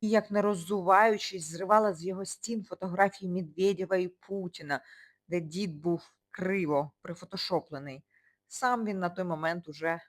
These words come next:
двинув коні. І те, як я приховувала, що журналістка, переходячи кордон анексованого Криму. Діда я завжди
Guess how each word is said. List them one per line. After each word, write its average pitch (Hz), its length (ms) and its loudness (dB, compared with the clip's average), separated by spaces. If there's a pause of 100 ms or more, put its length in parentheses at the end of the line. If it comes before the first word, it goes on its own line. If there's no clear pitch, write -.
(160)
двинув 156 640 -4
коні. 139 460 -2 (160)
І 330 160 0
те, 262 320 8
як 240 200 6
я 214 100 10
приховувала, 214 920 8
що 196 340 0
журналістка, 190 800 2
переходячи 196 920 4 (320)
кордон 214 760 8 (220)
анексованого 170 840 2
Криму. 143 460 -2 (140)
Діда 247 260 0
я 208 160 2
завжди 185 640 -4